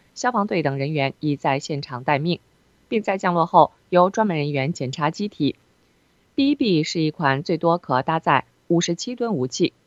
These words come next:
最高速度约一点二马赫的轰炸机。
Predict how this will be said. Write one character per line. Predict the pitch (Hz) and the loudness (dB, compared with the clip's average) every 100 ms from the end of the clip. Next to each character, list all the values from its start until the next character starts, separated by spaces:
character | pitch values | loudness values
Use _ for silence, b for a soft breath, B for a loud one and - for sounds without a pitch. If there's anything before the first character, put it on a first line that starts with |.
| - | -4
最 | 240 | -2
高 | 226 254 | 0 -2
速 | - 170 | -2 -4
度 | 143 131 _ _ _ _ _ - | -2 -4 _ _ _ _ _ -2
约 | 240 233 | 2 2
一 | 254 269 | 0 -4
点 | - 214 | 0 0
二 | 127 - - - | 2 2 2 2
马 | 147 127 | -2 -2
赫 | 139 | -2
的 | 127 | -4
轰 | 131 139 | -4 -8
炸 | 139 120 | -6 -4
机。 | 175 180 | -2 -2